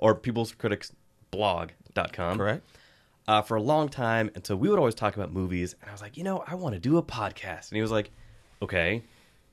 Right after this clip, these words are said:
Speaker 1: do it." And I was like, "But, but," and he was like, "If you want, just do a podcast." <laughs> So I got the equipment, started putting stuff together. First person I called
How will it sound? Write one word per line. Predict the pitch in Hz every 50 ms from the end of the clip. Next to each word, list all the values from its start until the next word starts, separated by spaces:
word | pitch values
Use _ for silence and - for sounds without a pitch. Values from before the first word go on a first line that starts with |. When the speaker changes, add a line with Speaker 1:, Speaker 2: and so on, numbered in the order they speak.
| - - - - 98 -
Speaker 1:
do | - 117 117 113
it." | 85 80 - - _ _ _ _ _ _ _ _ _ _ _ _ -
And | -
I | 120
was | 113
like, | 120 107 - -
"But, | 170 170 156 - - - _ _ _
but," | 185 185
and | 170 151
he | 151
was | 139
like, | 127 117 110 - - _
"If | 127 120 101
you | 143
want, | 170 196 - -
just | 135 143 139 - - _ - 85 -
do | - 127 147 156 156
a |
podcast." | 127 - - 139 147 156 - - 104 - - - - 107 - -
<laughs> | - - - - - _ _ _
So | - - 143
I | 143
got | 139 151 143 110
the | 107
equipment, | 107 - 214 196 160 170 170 160 -
started | - 127 120 117 110 -
putting | - 156 139 139 131
stuff | 120 - 120 110 -
together. | - 107 117 117 110 117 117 117 117 - _ _ _ _ _ _ _ _ _
First | - 175 170 - -
person | 160 143 143 151
I | 120 107
called | - - 98 87 87 87 87 87